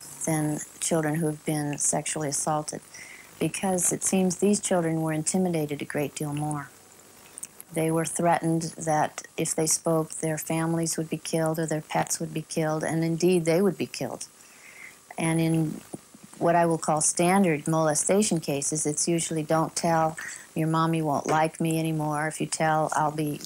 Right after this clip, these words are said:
I won't be able to be your daddy," or, um, "Don't tell because they won't believe you," and just, you know, it was kind of minimal threat,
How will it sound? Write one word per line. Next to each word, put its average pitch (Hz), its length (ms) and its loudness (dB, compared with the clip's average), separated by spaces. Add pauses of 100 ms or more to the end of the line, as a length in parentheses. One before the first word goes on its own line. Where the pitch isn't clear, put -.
I 156 60 2
won't 165 220 2
be 160 100 2
able 156 120 0
to 151 80 -4
be 151 80 -2
your 147 160 -2
daddy," 147 460 0 (160)
or, 147 380 -2
um, 143 320 -8 (800)
"Don't 170 260 2
tell 165 300 4
because 160 680 0
they 160 140 2
won't 160 240 2
believe 156 420 -2
you," 156 260 0
and 156 240 -4
just, - 220 -2 (280)
you 214 100 2
know, 151 160 0
it - 20 -2
was 160 160 -2
kind 175 200 0
of 147 180 -2
minimal 156 560 2
threat, 147 380 0